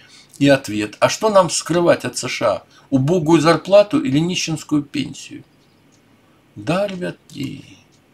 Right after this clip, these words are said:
Ой, чё-то я заболтался. Ну, я уже щас. Набиуллина объяснила инфляцию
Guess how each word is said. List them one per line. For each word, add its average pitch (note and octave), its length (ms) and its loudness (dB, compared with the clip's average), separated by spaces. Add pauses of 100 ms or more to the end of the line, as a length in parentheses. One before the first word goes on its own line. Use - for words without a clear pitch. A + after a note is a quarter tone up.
(240)
Ой, A#2+ 160 -6
чё-то D#3 240 -2
я B2+ 60 2
заболтался. A2+ 580 -4
Ну, F3 100 -4
я E3+ 140 0
уже A#2+ 160 -8
щас. - 360 -10 (540)
Набиуллина F#3+ 1120 2
объяснила E3+ 600 0
инфляцию D3+ 1000 -2